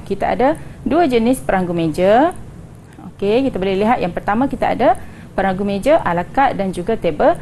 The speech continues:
duduk. Okey. Okey, kita tengok yang pertama sekali sebelum kita menyusun atau peranggu meja, kita mestilah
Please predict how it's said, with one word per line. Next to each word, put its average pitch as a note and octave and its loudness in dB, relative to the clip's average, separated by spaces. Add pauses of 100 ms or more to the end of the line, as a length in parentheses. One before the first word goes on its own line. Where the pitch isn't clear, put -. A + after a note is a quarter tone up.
(240)
duduk. - 0 (480)
Okey. C4+ 2 (1800)
Okey, F3+ -6
kita B3+ -2
tengok C4+ 2
yang C4 4
pertama D#4 2
sekali D4 2
sebelum C4 4
kita C4 2
menyusun C#4+ 4
atau B3+ 2
peranggu A3+ 0
meja, G#3+ 2 (320)
kita C#4 4
mestilah C4 2